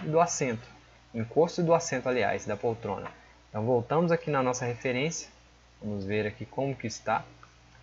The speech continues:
Então temos aqui esse objeto que pode também ser criado com a mesma técnica que nós acabamos de criar aqui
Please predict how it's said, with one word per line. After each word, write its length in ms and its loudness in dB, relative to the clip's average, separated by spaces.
Então 160 -6
temos 380 2
aqui 420 2
esse 500 0
objeto 460 0
que 120 -2
pode 320 2
também 400 2
ser 180 -2
criado 280 2
com 100 -2
a 80 2
mesma 580 0
técnica 420 0
que 140 -8
nós 160 2
acabamos 500 2
de 140 -2
criar 400 -2
aqui 340 -4